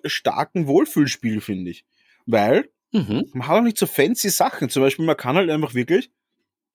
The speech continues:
Speaker 1: eine Einheit spielen und man nimmt dann einen Held rein als Attachment oder als Add-on oder als Zusatzfigur. Äh, Figur. Aber es,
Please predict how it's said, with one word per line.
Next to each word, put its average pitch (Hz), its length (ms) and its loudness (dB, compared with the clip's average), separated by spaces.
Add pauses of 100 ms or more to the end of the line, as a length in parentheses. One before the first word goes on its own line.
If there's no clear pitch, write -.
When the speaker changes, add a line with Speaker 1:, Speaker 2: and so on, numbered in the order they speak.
(760)
Speaker 1:
eine 131 180 0
Einheit 117 280 0
spielen 185 480 0 (320)
und 143 180 2
man 156 140 2
nimmt 160 200 0
dann 151 80 4
einen 127 160 2
Held 147 340 2
rein 127 280 2
als 135 120 -2
Attachment 143 600 -2
oder 110 140 4
als 98 160 -4
Add-on 147 420 4
oder 107 160 0
als 104 220 -6
Zusatzfigur. 127 720 -2
Äh, 107 40 -2
Figur. 123 400 0 (1500)
Aber 139 220 4
es, - 220 -2